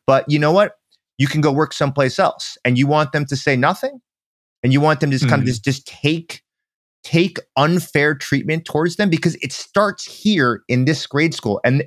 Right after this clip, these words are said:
Speaker 1: and that vice principal was like, "You're right." I told my daughter the whole situation. I said, "Listen,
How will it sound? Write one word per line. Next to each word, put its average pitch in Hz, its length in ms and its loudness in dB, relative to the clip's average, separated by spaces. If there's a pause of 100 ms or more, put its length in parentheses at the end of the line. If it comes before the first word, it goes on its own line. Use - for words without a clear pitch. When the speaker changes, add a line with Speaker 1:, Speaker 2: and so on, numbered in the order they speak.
(100)
Speaker 1:
and 135 140 2
that 185 100 2
vice 220 180 0
principal 196 360 -2
was 127 140 0
like, 139 200 0 (220)
"You're 180 120 2
right." 285 200 2 (560)
I 135 80 4
told 147 260 -2
my 185 80 0
daughter 196 240 0
the 196 80 -4
whole 214 200 -2
situation. 208 560 -6
I 120 40 2
said, 135 180 0
"Listen, 180 320 -6